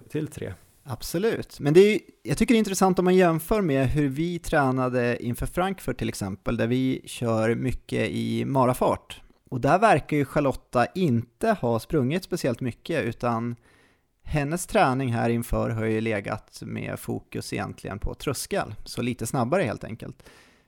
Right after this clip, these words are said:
Speaker 2: Nu kanske då för henne skiljer mindre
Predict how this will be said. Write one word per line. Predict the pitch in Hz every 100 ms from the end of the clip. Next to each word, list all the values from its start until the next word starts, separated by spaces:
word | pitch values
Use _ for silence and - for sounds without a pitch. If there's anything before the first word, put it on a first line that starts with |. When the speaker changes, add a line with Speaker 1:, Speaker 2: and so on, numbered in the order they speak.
| _
Speaker 2:
Nu | 123
kanske | 160 135 117 143
då | 120
för | 120
henne | 123 113 123 127
skiljer | - 120 117 113 110
mindre | 113 117 127 151 160 170